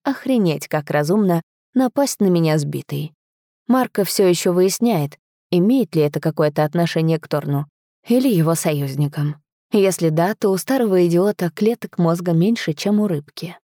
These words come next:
Удивительно, что его дочь унаследовала острый ум и разумность при таком отце. Надеюсь, всё в ней от матери. Мой взгляд в эту же секунду метнулся к окну Бьянки,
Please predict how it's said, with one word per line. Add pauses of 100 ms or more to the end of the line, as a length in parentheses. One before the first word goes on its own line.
(840)
Удивительно,
что
его
дочь
унаследовала
острый
ум (280)
и
разумность
при
таком
отце. (640)
Надеюсь,
всё
в
ней
от
матери. (960)
Мой
взгляд
в
эту
же
секунду
метнулся
к
окну
Бьянки,